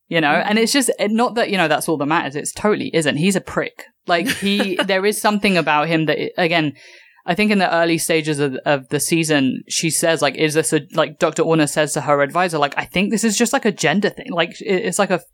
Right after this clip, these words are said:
Speaker 1: feminism thing. You know, it's like a masculinity thing with him. And, like, you know, how much should, of that should I approach?"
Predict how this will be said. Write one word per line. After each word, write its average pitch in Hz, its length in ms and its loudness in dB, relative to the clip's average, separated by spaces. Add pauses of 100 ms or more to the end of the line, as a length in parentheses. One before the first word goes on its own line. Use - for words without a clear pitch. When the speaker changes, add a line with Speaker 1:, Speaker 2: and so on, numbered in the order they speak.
(260)
Speaker 1:
feminism 160 480 0
thing. 135 300 -8 (420)
You 165 40 -4
know, 160 100 2
it's 156 100 -4
like 160 140 0
a 160 40 0
masculinity 160 720 -2
thing 139 200 -4
with 139 120 -8
him. 143 280 -2
And, 139 120 -2
like, 135 100 -4
you 156 80 -4
know, 151 80 0
how 160 220 2
much 165 160 -2
should, 160 220 -4
of 160 220 -4
that 165 200 0
should 156 160 -6
I 139 60 0
approach?" 147 540 -2